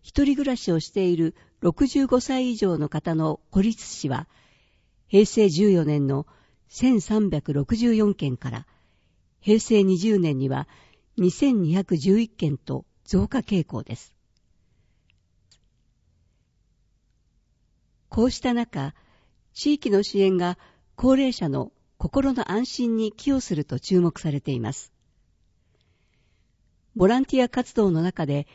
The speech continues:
手軽に始められることの一つが見守り活動です。定期的に顔を合わせて声をかけることで、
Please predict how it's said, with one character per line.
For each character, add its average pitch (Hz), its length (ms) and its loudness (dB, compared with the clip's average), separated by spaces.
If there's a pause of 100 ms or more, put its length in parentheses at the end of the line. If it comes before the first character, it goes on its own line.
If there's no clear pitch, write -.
(380)
手 185 160 0
軽 254 200 0
に 240 220 -4 (280)
始 180 300 -2
め 254 140 0
ら 226 100 -2
れ 220 140 0
る 214 100 -4
こ 202 120 -4
と 214 100 -2
の 202 140 2
一 196 220 -4
つ - 140 -8
が 123 220 -6 (640)
見 180 180 8
守 269 300 2
り 254 80 -4
活 170 280 -6
動 - 180 -8
で 117 80 -6
す。 - 200 -16 (1700)
定 226 200 6
期 - 120 -20
的 208 300 -2
に 190 180 0 (260)
顔 247 300 2
を 247 80 4
合 226 100 -4
わ 240 120 -2
せ - 160 -4
て 135 360 -4
声 262 300 2
を 202 80 -2
か - 140 -6
け 220 120 0
る 190 80 2
こ 170 120 -4
と 170 100 -2
で、 139 220 -2